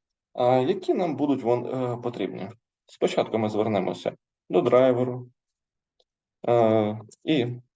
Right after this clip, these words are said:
за допомогою нашого драйвера звернемося до Chrome Options.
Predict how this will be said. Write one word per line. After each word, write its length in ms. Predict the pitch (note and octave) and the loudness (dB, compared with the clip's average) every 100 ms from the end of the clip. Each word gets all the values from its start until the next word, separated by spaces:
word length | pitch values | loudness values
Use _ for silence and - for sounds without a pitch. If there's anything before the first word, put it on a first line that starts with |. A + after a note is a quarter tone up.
| _ | _
за 400 | - A#2+ A2 B2+ | -4 -2 0 2
допомогою 460 | C3+ C#3 A2+ G#2+ G2 | 2 2 2 2 -2
нашого 280 | - A#2+ | -2 0
драйвера 540 | B2+ G3 G3 F3 - E3 _ _ _ - | 0 2 0 0 -2 -6 _ _ _ -12
звернемося 640 | A#2+ D3+ F3 E3+ E3 B2+ | -6 -2 0 0 0 -2
до 160 | A#2 | 0
Chrome 420 | C3 C#3+ C3+ C3 - | 0 2 0 0 -4
Options. 500 | G2+ - - - | -6 -6 -10 -12